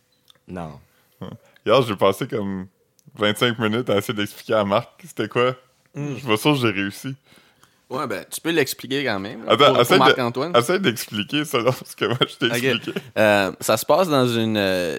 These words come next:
Speaker 3: seigneurie. C'est des vrais landlords, genre. Tu sais, comme des, des, des, des lords avec
Speaker 1: The
Speaker 3: leur
Speaker 1: land.
Speaker 3: Ouais, ouais, c'est ça, mais avec comme leur peuple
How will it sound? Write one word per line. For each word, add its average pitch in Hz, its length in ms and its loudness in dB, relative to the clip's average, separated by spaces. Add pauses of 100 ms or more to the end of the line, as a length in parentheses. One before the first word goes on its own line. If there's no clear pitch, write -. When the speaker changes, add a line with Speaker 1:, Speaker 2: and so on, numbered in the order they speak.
(100)
Speaker 3:
seigneurie. 110 760 -2 (280)
C'est - 160 -4
des 120 140 4
vrais 131 260 4
landlords, 117 640 0
genre. 85 260 -16 (300)
Tu - 40 -14
sais, 147 60 -10
comme 127 160 -2
des, 104 200 -6
des, 101 320 -12 (260)
des, 101 400 -10
des 104 160 -10
lords 107 640 -4 (400)
avec 98 240 -4
Speaker 1:
The - 60 -16
Speaker 3:
leur 107 240 2
Speaker 1:
land. - 40 -16 (560)
Speaker 3:
Ouais, 139 220 4
ouais, 143 160 6
c'est - 140 -2
ça, 139 140 0
mais 127 100 0
avec 107 240 2
comme 117 180 2
leur 101 220 2
peuple 123 240 2